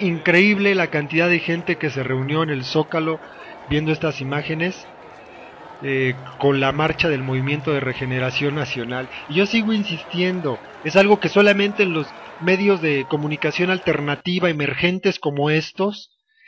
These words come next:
se ha dicho. Lo más destacable de todo son dos cosas. No hubo agresiones y con eso se le tapa la boca a toda la bola de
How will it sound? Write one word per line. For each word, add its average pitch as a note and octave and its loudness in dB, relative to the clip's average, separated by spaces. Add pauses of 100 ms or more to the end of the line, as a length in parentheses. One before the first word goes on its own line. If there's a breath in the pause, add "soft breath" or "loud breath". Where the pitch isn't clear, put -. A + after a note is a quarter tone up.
(160 soft breath)
se - 2
ha F3 6
dicho. D#3+ 0 (1080)
Lo D3 8
más G#3 4
destacable D3+ -2 (260)
de C3+ 2
todo F3+ 6
son D#3+ 0
dos D3+ 4
cosas. G#2+ -6 (680)
No F#3+ 8
hubo A#3+ 8
agresiones D#3 2 (160)
y D3+ -6
con D#3 6
eso F#3+ 2
se E3+ 0
le C3 0
tapa E3+ 2
la D3 2
boca D3+ 2
a B2 -4
toda A#3+ 4
la G#3+ 4
bola F#3+ 4
de C#3+ -2